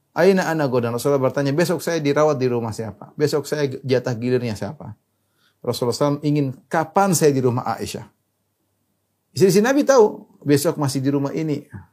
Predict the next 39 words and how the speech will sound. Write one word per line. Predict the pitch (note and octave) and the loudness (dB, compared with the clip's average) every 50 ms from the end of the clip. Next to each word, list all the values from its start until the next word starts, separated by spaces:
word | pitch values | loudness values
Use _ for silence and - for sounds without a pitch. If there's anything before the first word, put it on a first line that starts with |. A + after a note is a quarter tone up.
| _ _ _ _ _ - | _ _ _ _ _ -4
Bes-, | C3+ C#3 B2+ - | -4 -2 -2 -2
Rasulullah | - C3 C3 A#2+ D3 C#3 C#3 C3+ | -4 -4 -2 0 -2 -2 -2 -4
tanya | C3+ B2 | -4 -4
lagi, | B2 B2 | -4 0
"Besok | C#3 D3 C3+ F3 | 0 0 0 0
ke | E3+ E3+ | -4 -4
rumah | D#3 D3+ D3+ C#3+ C#3 | -2 -2 -2 -2 -2
siapa?" | D#3+ D#3 C#3+ C#3+ C#3 C3+ _ _ _ _ _ _ _ _ _ - | -4 -4 -6 -8 -10 -14 _ _ _ _ _ _ _ _ _ 0
"Besok | C3+ C#3 B2+ D3 C#3+ | 0 2 2 2 0
ke | C#3 | 0
rumah | C3+ C#3 C#3 C#3+ C#3 | -2 -2 -2 -4 -4
ini." | C3 C#3+ | -4 -4
Rasulullah | D#3+ D3+ - - A3 - | -4 0 2 2 2 2
sangat | F#3+ E3+ D#3+ D#3 G3 | 0 -4 -4 -2 -2
sayang | F#3+ D#3+ C#3 | -2 -2 -2
kepada | B2 A#2+ A2 - G2+ - | -4 -4 -4 -6 -6 -10
Aisyah. | - - - - A2 _ _ | -10 -14 -14 -16 -20 _ _
Dan | - B2+ C#3+ D#3+ E3+ | -8 -8 -6 -6 -8
ini | E3 - - _ _ _ _ _ _ _ _ | -10 -12 -16 _ _ _ _ _ _ _ _
istri-istri | - A#2 C3+ B2 B2 B2+ C3+ C3 | -2 0 0 0 2 0 -2 0
Nabi | C3 B2+ B2 A2+ G#2+ | 0 0 0 0 -2
pun | A#2 A2+ G#2+ | -4 -2 0
tahu, | F#3 | 0
para | F#3 D3+ C#3+ A2 G#2 | 2 2 0 -2 0
sahabat | B2 C3+ C#3+ | -4 -4 -4
pun | C#3+ D#3+ D#3 - | -4 -4 -4 -4
tahu. | F3 D3+ - B2+ - _ _ _ _ _ _ _ _ _ _ _ | -4 -4 -6 -8 -10 _ _ _ _ _ _ _ _ _ _ _
Akhirnya | _ - - A2+ B2 D3+ D3+ E3 | _ -6 -4 2 2 4 4 4
mereka | D3 C#3+ C#3 C#3+ C#3+ C#3+ C#3+ | 2 4 4 4 4 4 2
ngerti, | C3 C3 C3+ B2+ - G#3 G#3 F3 | 2 2 0 0 0 0 0 2
mereka | D#3 C#3 C#3 C3+ D#3 | 2 0 2 2 2
izinkan | D3+ D3 A#2+ C#3 C#3+ C3 C3 B2 A#2+ | 0 2 2 2 2 2 0 0 0
Nabi, | C3+ C#3 C#3 D3 D3+ D#3 C#3+ - _ - D#3 C3 _ _ _ _ _ _ _ _ _ _ _ | 2 2 4 4 2 2 0 -6 _ -18 -18 -18 _ _ _ _ _ _ _ _ _ _ _
terserah | - D3+ C3 - E3 E3 D3 C#3+ | -2 0 0 0 0 0 2 4
mau | D3 | 4
di | C#3+ C#3 | 4 4
rumah | C3+ C#3 C3+ B2+ A2+ | 4 2 2 2 0
siapa | - C3 A#2 - B2+ | 0 -2 -2 -2 -4
saja. | - - A2+ G#2+ A2+ - - | -4 -4 -4 -6 -6 -10 -12